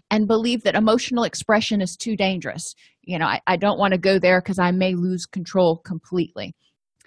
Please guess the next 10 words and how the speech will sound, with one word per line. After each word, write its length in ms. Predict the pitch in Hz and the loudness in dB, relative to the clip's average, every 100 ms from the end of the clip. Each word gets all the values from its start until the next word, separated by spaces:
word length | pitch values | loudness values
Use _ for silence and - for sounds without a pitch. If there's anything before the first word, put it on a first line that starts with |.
| - - - - | -20 -20 -8 -2
And 260 | 262 254 - _ _ _ _ _ _ - | 0 -2 -8 _ _ _ _ _ _ -16
so 180 | - - - - | -4 -4 -2 0
if 140 | 302 | 0
somebody 400 | - 302 269 277 | 2 2 2 2
se-, 300 | - 269 - | 0 -2 -2
seems 340 | - 262 262 | -2 0 0
to 80 | - | -4
be 300 | 208 240 233 - | -6 -4 -2 0
emotionally 680 | 214 226 247 - 226 214 | 2 2 2 -2 -2 -2
withdrawn 720 | 202 196 - 190 196 147 - | -2 -4 -4 -2 0 0 -4